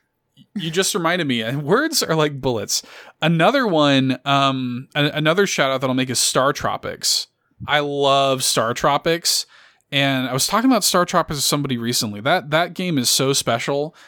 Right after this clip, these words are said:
Just the vibes of it. It's, like, kind of a Zelda-ish kind of thing, but it's on this island. You're attacking people with a yo-yo, uncovering, like, alien mysteries. It's really great. I loved that one when I was a kid, too. So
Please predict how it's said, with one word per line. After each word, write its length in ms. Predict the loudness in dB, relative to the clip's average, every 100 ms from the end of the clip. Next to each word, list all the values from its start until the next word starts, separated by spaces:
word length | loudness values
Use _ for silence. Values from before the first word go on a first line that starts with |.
| _
Just 160 | -4 0
the 80 | -2
vibes 560 | 0 2 4 2 2
of 140 | 2 2
it. 80 |
It's, 180 | 0 0
like, 180 | 0 -2
kind 220 | -2 -2
of 80 | 0
a 80 | -2
Zelda-ish 720 | -2 0 0 0 0 0 -2
kind 220 | -2 -2
of 80 | 0
thing, 260 | 0 0 0
but 240 | 0 0 -6 -20 -8
it's 120 | 0 2
on 120 | 2
this 160 | 0
island. 460 | 0 0 0 -2 -2
You're 80 | -2
attacking 400 | -2 -4 -4 -8
people 320 | -8 -4 -2
with 120 | -2 -2
a 40 |
yo-yo, 680 | 0 2 2 4 4 4 0 -8 -20 -12
uncovering, 520 | -6 -2 0 0 -2 -4
like, 180 | -6 -4
alien 460 | -2 0 0 -2
mysteries. 800 | 0 -2 -2 -4 -4 -2 0 -2 -6 _ _ _ -10
It's 180 | -6 0
really 220 | 0 0
great. 320 | -2 -4 -6 _ _
I 100 | -2
loved 260 | 0 0 0
that 180 | -4
one 160 | -4 -6
when 80 | -8
I 60 |
was 100 | -10
a 60 | -10
kid, 260 | -8 -10 -10
too. 300 | -12 -12 -14 _ _ _ _ _ _ _ _
So 320 | -10 -10